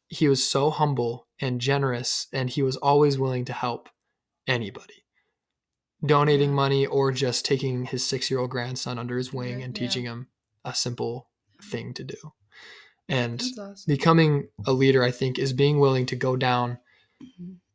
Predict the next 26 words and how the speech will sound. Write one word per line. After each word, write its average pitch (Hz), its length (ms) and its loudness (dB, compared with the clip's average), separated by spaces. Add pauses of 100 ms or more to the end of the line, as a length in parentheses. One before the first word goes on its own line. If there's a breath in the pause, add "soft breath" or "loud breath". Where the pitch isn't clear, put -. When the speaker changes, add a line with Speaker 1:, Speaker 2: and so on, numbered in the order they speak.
(140)
Speaker 1:
not 151 180 6
se-, 151 200 8
not 156 120 8
necessarily 131 340 4
go 127 120 4
down, 127 240 2
but 156 120 -8
go 147 200 8
to 156 160 4
that 139 240 4
one 131 240 0
person 131 640 -4
that 131 220 -2
maybe 135 220 2
doesn't 131 280 2
understand, 131 680 -8
or 139 100 -4
maybe 135 240 4
that's 135 160 0
a - 40 -4
little 131 200 0
awkward, 131 460 -4 (600 soft breath)
and 131 140 2
Speaker 2:
Mm-hmm. - 80 0
Speaker 1:
help 143 240 2
them, 127 260 -12